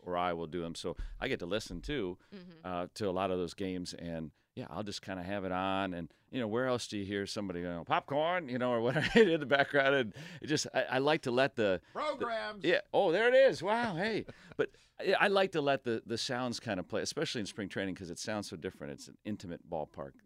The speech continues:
Speaker 1: down there at Lecom.
Speaker 3: Well,
Speaker 1: Yeah.
Speaker 3: that's a good point. You know, sometimes I would imagine there's a tendency to just, sometimes you can take a breath and just let the atmosphere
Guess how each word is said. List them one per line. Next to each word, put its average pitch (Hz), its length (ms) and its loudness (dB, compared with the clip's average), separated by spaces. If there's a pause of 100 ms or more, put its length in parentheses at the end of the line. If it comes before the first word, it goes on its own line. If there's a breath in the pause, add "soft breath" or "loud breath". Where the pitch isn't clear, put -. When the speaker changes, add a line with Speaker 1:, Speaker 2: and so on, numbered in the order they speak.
Speaker 1:
down 76 240 -8
there 71 80 -14
at - 120 -20
Lecom. 71 360 -12 (180)
Speaker 3:
Well, 151 100 -4
Speaker 1:
Yeah. - 40 -4
Speaker 3:
that's 196 160 -6
a 180 60 -6
good 117 240 -6
point. 110 340 -4 (400)
You 101 120 -8
know, 95 140 -6
sometimes 117 800 -6
I 107 80 -4
would 120 140 -4
imagine 104 480 -4
there's 98 200 -6
a 104 80 -6
tendency 101 680 -8
to 87 140 -8 (400)
just, 123 220 -6 (480)
sometimes 131 580 -6
you 110 60 -14
can 101 180 -8
take 123 240 -6
a 101 60 -4
breath 107 400 -6
and 90 140 -8
just 120 240 -6
let 127 320 -4
the 104 220 -4
atmosphere 110 800 -6